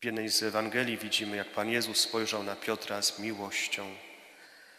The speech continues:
Judasz natomiast poszedł w noc. On już nic nie widział. Nie widział Boga. Widział rozpacz. Pan Jezus chce od nas, abyśmy nasze serce kruszyli, ale unikali rozpaczy.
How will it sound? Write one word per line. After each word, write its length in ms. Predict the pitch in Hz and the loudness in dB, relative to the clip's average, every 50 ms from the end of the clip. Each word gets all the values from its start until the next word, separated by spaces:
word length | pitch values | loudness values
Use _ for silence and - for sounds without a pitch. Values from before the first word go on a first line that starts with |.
| - - _ - | -20 -20 _ -8
Judasz 360 | - 135 139 135 120 - - | -4 0 2 2 4 4 2
natomiast 520 | 123 110 - - 113 110 110 101 - - - | 0 0 0 0 0 0 2 2 2 2 2
poszedł 320 | 117 110 - - 101 98 | 2 4 4 4 2 -2
w 120 | 98 - 101 | -6 -4 -2
noc. 540 | 104 95 92 - - - - - - - - - - - - - - - | -2 -2 0 4 6 8 8 6 6 0 -6 -10 -12 -14 -16 -16 -12 -12
On 120 | - - | -10 -8
już 180 | 107 101 - - | -4 -4 -2 -2
nic 280 | 113 104 - - - | -2 2 4 4 4
nie 100 | 107 98 | 4 0
widział. 340 | 92 98 98 - - - 92 90 - - | -8 -8 -6 -4 -4 -6 -6 -14 -10 -6
Nie 100 | 120 120 | -6 -6
widział 320 | 110 110 107 110 107 101 | -4 -2 0 0 0 0
Boga. 440 | 98 98 101 98 92 - 98 92 - - - - - - - - - - - - - - | -2 -4 -4 -4 -4 -4 -6 -6 -6 -10 -14 -18 -18 -20 -20 -20 -20 -20 -20 -20 -12 -8
Widział 300 | 113 110 107 101 101 104 | -4 -2 -2 0 0 -2
rozpacz. 840 | 104 101 - - - - - - - - - - - - - - - - - - - - - - - - - - - - - - - - - - - - _ _ _ _ _ _ _ _ _ _ _ _ _ _ _ _ _ - 120 | 2 4 4 4 4 2 -6 -8 -4 2 2 2 2 2 -2 -12 -14 -16 -18 -18 -20 -20 -20 -20 -20 -20 -18 -18 -16 -16 -16 -16 -16 -18 -18 -20 -20 -20 _ _ _ _ _ _ _ _ _ _ _ _ _ _ _ _ _ 4 6
Pan 80 | 127 | 8
Jezus 260 | 143 151 135 139 131 | 8 6 6 6 4
chce 400 | - - - - 151 147 127 117 | 4 6 6 6 6 6 4 2
od 180 | - 113 113 110 | 2 2 0 2
nas, 240 | 110 107 104 - 113 | 2 6 6 6 6
abyśmy 400 | 104 104 110 - - - 110 110 | 6 4 2 2 2 2 0 2
nasze 280 | 113 107 - - 113 | 2 4 4 4 6
serce 440 | 107 - 120 117 113 110 - - 110 | 6 6 6 6 2 4 4 4 2
kruszyli, 680 | - - - 123 113 - - 143 147 143 127 123 120 113 - - - - - - - | 2 -2 -2 2 6 8 8 8 8 6 6 2 0 0 -2 -6 -8 -10 -10 -6 -2
ale 340 | 110 113 110 110 107 107 113 | -2 0 2 0 0 -2 0
unikali 580 | - 127 123 120 117 - - 120 117 107 107 104 | -2 -2 0 0 -2 -2 -2 -4 -4 -2 -2 -2
rozpaczy. 760 | 107 98 - - - - 107 98 92 - - - - 95 92 | 2 4 4 4 4 2 -4 -6 -2 4 4 4 4 2 -4